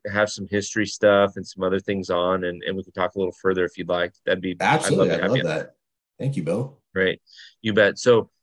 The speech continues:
Speaker 1: Top fans, this will drop next week. I will let you know Mark's Instagram. I'll let you know his social media information. By all means, follow him. Also, go to locals dot com and make sure you're signed up there and follow Top Fan Rivalry. Uh, there's gonna be some content that's gonna be there in the off season,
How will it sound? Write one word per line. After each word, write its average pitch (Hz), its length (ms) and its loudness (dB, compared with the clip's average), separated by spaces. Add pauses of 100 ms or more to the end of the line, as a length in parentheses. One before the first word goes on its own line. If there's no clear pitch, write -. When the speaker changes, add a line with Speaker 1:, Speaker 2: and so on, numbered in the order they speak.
(140)
Speaker 1:
Top 135 200 -2
fans, 139 200 0
this 127 160 -8
will 156 120 -2
drop 120 340 0 (140)
next 123 340 -4
week. 143 320 -4 (140)
I 107 80 0
will 107 140 0
let 110 200 0
you 113 60 -8
know 107 100 -2
Mark's 107 280 -2
Instagram. 113 540 -2
I'll 101 80 2
let 98 200 -2
you 101 80 -10
know 95 100 -2
his 95 160 -6
social - 240 -10
media 113 220 -2
information. 113 520 -6 (400)
By 107 60 0
all 113 120 2
means, 113 200 -2
follow 107 320 2
him. 117 300 -4 (340)
Also, 120 320 2
go 123 120 2
to 120 40 4
locals 117 420 2
dot 110 220 -2
com 113 440 -4
and 104 80 -8
make 104 120 -4
sure 110 220 -4
you're 104 100 -2
signed 104 300 -2
up 104 160 -2
there 107 260 2
and 98 200 -6
follow 101 260 2
Top 101 260 -8
Fan 98 160 -6
Rivalry. 110 580 0 (360)
Uh, 98 140 0
there's 98 240 -2
gonna 113 180 0
be 117 140 -2
some 104 200 -8
content 110 520 -4
that's 104 200 -4
gonna 101 160 -4
be 101 140 -4
there 101 140 0
in 98 40 -4
the 87 80 -8
off 101 220 -4
season, 107 480 -6